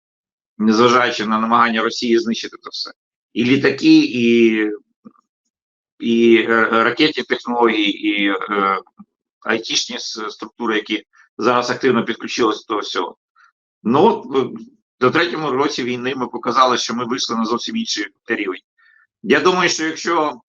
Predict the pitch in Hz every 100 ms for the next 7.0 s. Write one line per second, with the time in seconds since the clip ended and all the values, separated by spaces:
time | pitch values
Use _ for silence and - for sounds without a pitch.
0 | 120 117 117 - - 156 147 143 139 143
1 | 135 131 135 120 131 - 151 - 135 143
2 | 277 - 117 _ _ _ - - 147 143
3 | 120 127 120 120 113 113 - 117 - _
4 | _ _ _ _ - - 143 135 127 -
5 | 131 - 110 110 104 104 98 98 107 120
6 | - 175 170 165 135 139 113 90 -